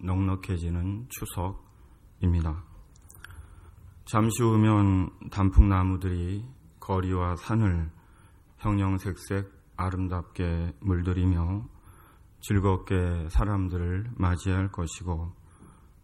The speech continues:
또 잠시 후면 나무들은 하나 둘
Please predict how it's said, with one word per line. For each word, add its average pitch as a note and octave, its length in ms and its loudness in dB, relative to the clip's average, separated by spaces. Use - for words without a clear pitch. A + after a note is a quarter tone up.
또 G#2+ 160 2
잠시 G2 440 0
후면 G2 600 0
나무들은 F#2+ 880 0
하나 F#2+ 500 2
둘 G#2 380 -4